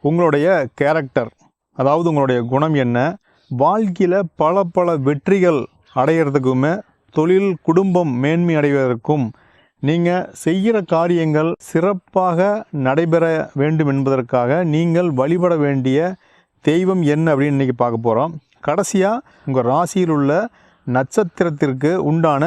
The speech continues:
தெய்வங்களை சுருக்கமா நாம் பார்க்க போறோம். இப்படி ஒவ்வொரு பகுதியா,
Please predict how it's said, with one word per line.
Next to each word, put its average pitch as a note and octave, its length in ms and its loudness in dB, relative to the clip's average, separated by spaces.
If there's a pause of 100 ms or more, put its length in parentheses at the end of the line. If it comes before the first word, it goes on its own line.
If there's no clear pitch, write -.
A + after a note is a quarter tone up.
(640)
தெய்வங்களை G3+ 600 2
சுருக்கமா F#3+ 560 -2
நாம் D#3+ 200 0
பார்க்க C#3 340 -4
போறோம். A#2 240 0 (120)
இப்படி G3 320 0 (560)
ஒவ்வொரு F#3+ 360 2 (100)
பகுதியா, E3 440 0